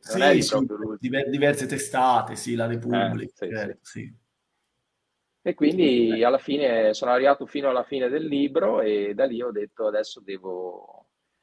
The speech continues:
Speaker 1: devo fare qualcosa". E quindi
Speaker 2: Beh.
Speaker 1: ho scritto al link, dopo sono entrato in contatto con Stefano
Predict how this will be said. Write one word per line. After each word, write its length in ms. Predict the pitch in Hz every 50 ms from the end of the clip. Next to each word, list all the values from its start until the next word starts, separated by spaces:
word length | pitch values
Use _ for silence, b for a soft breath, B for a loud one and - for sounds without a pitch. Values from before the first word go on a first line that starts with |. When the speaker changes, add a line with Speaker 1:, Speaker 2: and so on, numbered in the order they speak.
| _ _
Speaker 1:
devo 200 | _ - 143 170
fare 240 | - - 131 123 123
qualcosa". 680 | 110 117 107 - - 98 95 92 90 90 98 98 98 _ _ _ _ _ _ _ _ _ _
E 100 | - -
quindi 220 | - - 127 135 156
Speaker 2:
Beh. 180 | 139 123 110 104
Speaker 1:
ho 140 | 101 98 98
scritto 360 | - - - 127 123 123 165
al 100 | 175 185
link, 420 | 170 135 135 139 156 170 165 - 110
dopo 240 | 98 110 117 - 107
sono 220 | - - 92 95
entrato 440 | 95 - 95 92 98 98 - - 92
in 400 | 92 90 92 92 92 90 90 87 90
contatto 520 | - 104 101 - - 98 95 - - 92
con 120 | - - 107
Stefano 640 | - - - 113 110 107 - 135 135 156 - -